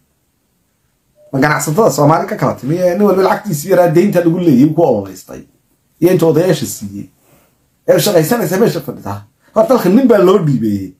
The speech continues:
Saaxiibkii ha la hadlo, ha u hambaliyeeyo. De-,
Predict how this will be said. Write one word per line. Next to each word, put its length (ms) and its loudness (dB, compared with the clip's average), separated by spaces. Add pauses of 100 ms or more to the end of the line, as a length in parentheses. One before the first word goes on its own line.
(420)
Saaxiibkii 480 0
ha 100 2
la 120 2
hadlo, 220 0
ha 120 2
u 60 2
hambaliyeeyo. 600 -6 (640)
De-, 160 2